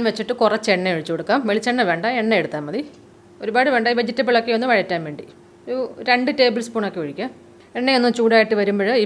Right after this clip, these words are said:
പൊടിയായിട്ട് അരിഞ്ഞ് വെളുത്തുള്ളി ഇട്ട് കൊടുക്കാം. ഈ വെളുത്തുള്ളി കുറച്ചൊന്ന് വഴറ്റാം, ചെറുതായിട്ട് നിറം ഒന്ന് മാറട്ടെ. medium ഫ്ലെയിമിലൊക്കെ വെച്ച് കൊടുക്കാം. ഇപ്പോൾ ഇതിൻ്റെ നിറം മാറി ഒരു golden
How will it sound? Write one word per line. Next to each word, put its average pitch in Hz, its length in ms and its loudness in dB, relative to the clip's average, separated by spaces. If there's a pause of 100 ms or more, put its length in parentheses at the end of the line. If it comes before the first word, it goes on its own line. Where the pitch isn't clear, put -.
പൊടിയായിട്ട് 208 400 2
അരിഞ്ഞ് 185 240 -2
വെളുത്തുള്ളി 185 360 -2
ഇട്ട് 151 120 -10
കൊടുക്കാം. 170 260 -4 (1000)
ഈ 254 100 -8
വെളുത്തുള്ളി 233 380 0 (280)
കുറച്ചൊന്ന് 214 420 -4
വഴറ്റാം, 139 300 -10 (340)
ചെറുതായിട്ട് 233 440 2
നിറം 214 220 2
ഒന്ന് 196 200 -2
മാറട്ടെ. 160 420 -6 (960)
medium 254 280 0
ഫ്ലെയിമിലൊക്കെ 214 380 0
വെച്ച് 147 140 -10
കൊടുക്കാം. - 240 -14 (2250)
ഇപ്പോൾ 226 160 -2
ഇതിൻ്റെ 240 240 4
നിറം 220 260 4
മാറി 202 220 0 (120)
ഒരു 202 160 -2
golden 208 280 0